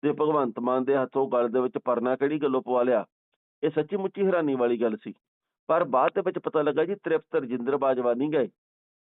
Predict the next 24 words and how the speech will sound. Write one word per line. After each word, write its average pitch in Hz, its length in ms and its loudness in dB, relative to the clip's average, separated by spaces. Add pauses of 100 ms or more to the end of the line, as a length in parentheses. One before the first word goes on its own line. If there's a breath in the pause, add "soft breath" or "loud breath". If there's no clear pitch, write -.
ਤ੍ਰਿਪਤ 165 440 0
ਰਜਿੰਦਰ 156 500 0 (120)
ਬਾਜਵਾ 139 560 2
ਵਰਗਾ 123 420 2
ਗਿਆ। 131 300 0 (720)
ਉਹ 180 180 2
ਹੈ 147 300 2 (100)
ਅਕਾਲੀ 131 300 -2
ਦਲ 135 200 2
ਦਾ 143 120 0
ਬੰਦਾ, 147 360 0 (580)
ਪਰ 160 140 2
ਉਹ 185 180 0
ਤ੍ਰਿਪਤ 165 380 -2
ਰਜਿੰਦਰ 170 400 -2
ਵਰਗਾ 151 340 0
ਦਿਸਦਾ 123 640 0 (320)
ਜਦੋਂ 135 280 2
ਆਪਾਂ 135 180 -2
ਉਹਨੂੰ 139 380 0
ਗੌਰ 120 240 0
ਨਾਲ 120 180 0
ਦੇਖਦੇ 113 400 -2
ਆ। - 40 -10